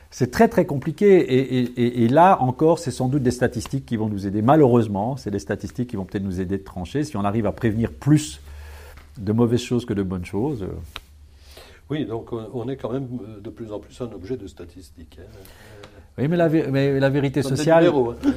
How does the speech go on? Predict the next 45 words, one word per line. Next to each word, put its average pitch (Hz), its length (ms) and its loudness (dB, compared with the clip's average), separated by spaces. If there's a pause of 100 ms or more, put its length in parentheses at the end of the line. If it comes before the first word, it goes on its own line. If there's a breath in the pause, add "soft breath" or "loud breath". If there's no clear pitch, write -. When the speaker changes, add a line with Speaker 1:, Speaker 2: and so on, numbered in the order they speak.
(120)
Speaker 1:
la 135 120 2
vérité 139 340 2
sociale, 151 420 0
c'est, 131 160 -4
pour 117 180 -8
moi, 151 140 0
c'est 131 160 -4
les, 117 180 0
euh, 120 340 -2
vous 120 60 -8
savez, 147 320 0
c'est - 120 -6
un 107 60 -2
peu 135 120 -4
comme 120 180 -4
la, 104 260 2
la 101 80 -2
médecine, 127 460 -4
hein. 127 180 -2
Comment 117 240 -4
est-ce 113 120 -6
qu'on 110 120 -8
teste 123 280 -4
la, 98 340 0 (220 soft breath)
l'efficacité 110 580 -6
d'un 104 100 -2
médicament, 98 500 -4
sinon 110 260 -6
par 101 140 -2
les 101 60 -4
statistiques ? 117 580 -6
Donc, 107 180 -4
je - 40 -18
pense 127 240 -4
qu'on 107 160 -4
va 104 100 -2
tester, 127 520 -2
euh, 98 220 -2
l'efficacité 107 600 -8
de 104 60 -4
dispositifs 107 640 -6
algorithmiques 95 520 -4
par 98 100 -4
les 98 80 -4
statistiques. 110 600 -10